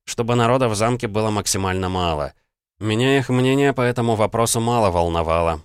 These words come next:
поэтому им оставалось делать кислые морды, наблюдая за тем, как население замка постепенно увеличивается. «Андрей Михайлович»,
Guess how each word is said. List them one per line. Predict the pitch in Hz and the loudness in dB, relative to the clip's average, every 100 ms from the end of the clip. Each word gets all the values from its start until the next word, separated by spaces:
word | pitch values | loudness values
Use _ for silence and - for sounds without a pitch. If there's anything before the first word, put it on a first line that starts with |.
| _ | _
поэтому | 92 104 113 113 | -4 -2 -2 0
им | 110 107 | 0 0
оставалось | - 101 107 110 95 | -2 0 0 2 0
делать | 87 104 107 - | -2 -2 -2 -4
кислые | 95 - 95 90 | -6 -2 0 0
морды, | 92 117 95 | 0 0 0
наблюдая | 87 82 87 82 87 | -2 -2 -4 -2 -2
за | 85 85 | -2 -4
тем, | 98 98 | -4 -4
как | 90 87 | -4 -4
население | 82 80 87 87 85 87 | -4 -2 -2 -2 -2 -2
замка | 78 85 92 92 | -2 -4 -4 -6
постепенно | 87 - - 80 80 80 | -4 -6 -6 -6 -4 -4
увеличивается. | 78 82 90 - 78 73 73 - 65 - _ _ _ _ _ _ _ _ _ _ _ | -4 -4 -4 -4 -4 -4 -6 -8 -10 -14 _ _ _ _ _ _ _ _ _ _ _
«Андрей | 85 90 101 135 | -8 -4 0 0
Михайлович», | 143 104 98 87 80 67 58 - - - | 2 0 0 0 0 -2 -10 -10 -8 -10